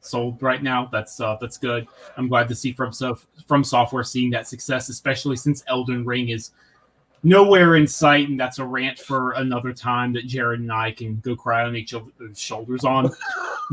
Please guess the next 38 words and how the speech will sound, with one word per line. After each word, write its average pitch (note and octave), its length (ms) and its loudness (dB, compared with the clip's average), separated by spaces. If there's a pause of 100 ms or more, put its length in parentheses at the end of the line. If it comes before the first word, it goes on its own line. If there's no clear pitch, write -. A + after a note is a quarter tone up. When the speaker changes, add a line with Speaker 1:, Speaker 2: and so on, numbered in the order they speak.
Speaker 1:
But, D#3+ 380 8
um, E3 280 8
but D4 160 2
yeah, A#3+ 180 8
it's A#3+ 180 0
good. A3 180 6
Like, E3+ 240 2
introducing G#3+ 540 -4
the D#3 80 0
bloodstain D3 520 2
mechanic. E3 460 0
I, - 220 2
okay, - 260 -2 (260)
that D#4 220 6
should E4+ 140 8
have C#4 80 6
been A3+ 180 4
there F3+ 180 4
in D3 60 0
the C3+ 100 -6
first B2+ 320 -8
place. A2 480 -12
I G3 80 0
just G#3 180 -6
wanna G3+ 140 -2
point D#3 180 -2
that B2 120 -2
out. G#2+ 140 -8
Even A#3 200 -2
if A#3 80 0
Sekiro F3+ 540 0
is D3+ 140 -4
single D3+ 220 0
player D3 340 0
only C#3 240 0
with B2 180 -6
no B2+ 160 -6
multiplayer, C3 520 -6